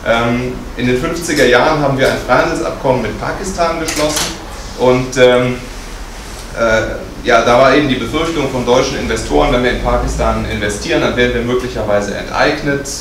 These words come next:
Äh, Rechtsstaatlichkeit war dort nicht so garantiert, wie sie hier in Deutschland ist. Deswegen hat man eben dieses internationale Schiedsgericht geschaffen, um deutsche Investoren zu schützen. Wir reden also hier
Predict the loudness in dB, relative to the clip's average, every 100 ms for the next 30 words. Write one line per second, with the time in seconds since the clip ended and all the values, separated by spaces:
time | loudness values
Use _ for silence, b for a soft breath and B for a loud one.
0 | -4 -2 -2 -4 -8 -12 -12 -4 -2 -2
1 | 0 0 0 -4 -2 -2 0 2 2 0
2 | -4 -4 0 0 -2 -8 -12 -12 -12 -10
3 | -10 -10 -6 -4 -2 -2 -2 -4 -4 -4
4 | -8 -4 -4 2 4 4 2 -2 -2 -4
5 | -4 -6 B B -4 -2 0 0 0 -2
6 | -6 -4 -4 -4 -6 -6 -6 -6 -4 -2
7 | 0 -2 -4 -4 -4 -4 -4 -6 -6 -6
8 | -6 -6 -8 -4 -4 -4 -4 0 0 0
9 | -4 -4 -2 0 -2 -2 -2 -2 -2 -2
10 | -4 -6 -6 -6 -8 -8 -8 -8 -12 -14
11 | -14 -12 -12 -2 0 4 4 4 2 2
12 | 0 2 4 4 2